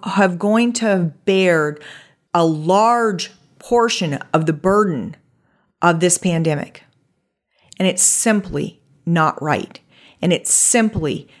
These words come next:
not justice. And it's simply not fair that some of my clients' credit has been hurt because with a tenant not paying rent and them having to pay their mortgages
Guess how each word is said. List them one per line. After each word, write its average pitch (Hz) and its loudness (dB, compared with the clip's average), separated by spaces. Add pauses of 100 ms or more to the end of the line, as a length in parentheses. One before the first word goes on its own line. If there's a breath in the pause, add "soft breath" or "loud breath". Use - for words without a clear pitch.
(160 soft breath)
not 175 0 (300)
justice. - 0 (260 loud breath)
And 175 0
it's - -2
simply - 0 (180 soft breath)
not 170 0
fair 151 -2 (260 loud breath)
that 165 -2
some 233 2
of 202 0
my 180 2
clients' - -2 (640 soft breath)
credit 220 0
has 160 -2
been 151 0
hurt 151 -2 (500 soft breath)
because 170 0 (200)
with 165 4
a 165 0
tenant 220 0
not 180 -2
paying 180 0
rent 190 0 (100)
and 165 0
them 185 2
having 180 0
to 170 0
pay 170 0
their 165 2
mortgages 165 0